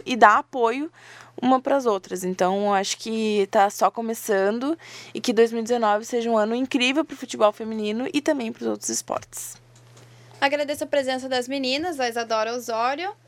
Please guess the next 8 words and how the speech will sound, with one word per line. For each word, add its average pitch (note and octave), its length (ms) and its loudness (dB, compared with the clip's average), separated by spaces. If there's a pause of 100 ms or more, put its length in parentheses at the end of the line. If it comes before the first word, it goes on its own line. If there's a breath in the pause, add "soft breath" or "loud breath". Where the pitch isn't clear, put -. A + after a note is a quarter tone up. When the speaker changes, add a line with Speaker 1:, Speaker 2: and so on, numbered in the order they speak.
(100)
Speaker 2:
a - 140 -6
Naesha A#3 400 0
Carvalho A#3+ 760 -2
e C4 140 -4
a C4 80 4
Giovana A3+ 400 -2
de A#3 100 -6
Lima. A3+ 440 -2